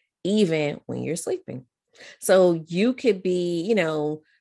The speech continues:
fast asleep and your clients can, um, you know, interact with your website. If you're selling a product, they can purchase directly from your website. If you are, um,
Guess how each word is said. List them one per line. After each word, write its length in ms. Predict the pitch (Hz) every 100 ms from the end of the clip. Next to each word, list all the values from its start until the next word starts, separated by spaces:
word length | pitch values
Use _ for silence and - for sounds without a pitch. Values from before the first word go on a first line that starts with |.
| _
fast 280 | 185 185 196
asleep 460 | 170 - 208 226 -
and 160 | 165 165
your 140 | 151
clients 540 | - 185 185 175 156
can, 500 | - 175 147 151 143 147 _ _
um, 580 | 170 175 160 143 139 - -
you 140 | 196
know, 100 | 185 -
interact 540 | 180 190 185 160 -
with 160 | 165 151
your 120 | 143
website. 640 | 165 180 - 160 147 151 - _
If 200 | 165 165
you're 100 | 156
selling 420 | 156 - 170 160
a 40 | 139
product, 540 | _ 175 190 156 143
they 120 | 151
can 220 | 156 139 131
purchase 600 | - 175 180 151 139 -
directly 440 | 139 139 139 131
from 240 | 127 127
your 120 | 127 107
website. 560 | 98 - - 90 - - - -
If 280 | 175 170 156
you 420 | 156 165 156 - 147
are, 580 | 143 143 147 143 -
um, 580 | 160 160 143 139 135 139